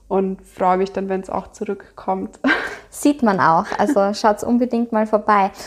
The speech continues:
Speaker 2: Also wo findet mich, man dich jetzt konkret? Also auf Instagram hast du?
Speaker 1: Auf Instagram he-, heiße ich Chucky, ähm, dann gibt's den Blog halt, also Chuckys Veggie Blog. Man findet mich auch auf Facebook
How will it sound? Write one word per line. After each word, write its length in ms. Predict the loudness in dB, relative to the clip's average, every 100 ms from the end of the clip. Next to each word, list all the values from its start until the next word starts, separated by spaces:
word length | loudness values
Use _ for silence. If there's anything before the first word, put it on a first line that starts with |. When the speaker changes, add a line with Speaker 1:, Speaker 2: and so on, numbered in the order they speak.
| -4
Speaker 2:
Also 320 | 0 4 4 6
wo 120 | 4
findet 420 | 4 2 4 4
mich, 260 | 2 0 0
man 220 | 2 2
dich 160 | 0
jetzt 200 | -2 -4
konkret? 600 | -4 -4 -4 -4 -2 0
Also 140 | 0 0
auf 100 | 0
Instagram 800 | 2 2 0 -2 0 2 0 0
hast 260 | -2 -2 0
du? 280 | 0 0 -4 _ _
Speaker 1:
Auf 140 | -4
Instagram 560 | 0 0 -2 -4 -2 2
he-, 320 | 2 2 0
heiße 320 | -2 -2 -4
ich 80 | -8
Chucky, 440 | 0 -2 0 -4 -2 -2 -6 -8
ähm, 640 | -2 0 0 0 -2 -4 -8 -6
dann 160 | -2 0
gibt's 200 | 0 -2
den 100 | -2
Blog 260 | 2 2 4
halt, 220 | 2 2
also 160 | -4 -8
Chuckys 480 | -10 -10 -8 -6
Veggie 300 | -4 -4 -6
Blog. 380 | -2 4 4 2 -14 -20 -20 -4
Man 140 | -2
findet 320 | 4 4 4
mich 160 | 2 4
auch 200 | 4 4
auf 100 | 0 -4
Facebook 800 | -2 -2 -6 -2 -2 -2 -8